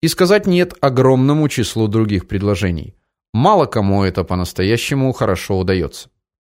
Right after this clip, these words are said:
Легенда гласит, что когда в Древнем Риме одержавший победу полководец торжественно шествовал по улицам, его иногда сопровождал слуга,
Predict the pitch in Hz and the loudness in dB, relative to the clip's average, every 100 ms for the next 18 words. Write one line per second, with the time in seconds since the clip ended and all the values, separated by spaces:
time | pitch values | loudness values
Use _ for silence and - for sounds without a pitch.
0 | _ - - - _ _ 127 180 254 233 | _ -20 -20 -20 _ _ 2 2 4 4
1 | 202 180 226 - 156 139 143 160 131 165 | 4 2 0 -2 -2 0 2 2 4 2
2 | 147 131 127 151 160 123 113 95 120 - | 4 2 2 2 2 2 2 2 0 0
3 | 120 98 107 113 110 98 110 95 107 107 | -2 0 2 2 2 0 0 0 2 2
4 | 107 101 - 113 98 95 123 - 107 104 | 2 -2 -4 -4 -2 0 -2 -2 -2 0
5 | 98 - 107 - 101 95 - 113 151 190 | 0 0 -2 -2 -2 0 0 2 2 2
6 | 190 190 180 139 127 139 131 123 120 123 | 0 0 2 2 4 2 2 0 0 0
7 | 120 101 104 101 98 104 98 - 101 95 | 0 0 0 0 0 0 0 -2 -2 2
8 | 139 | 0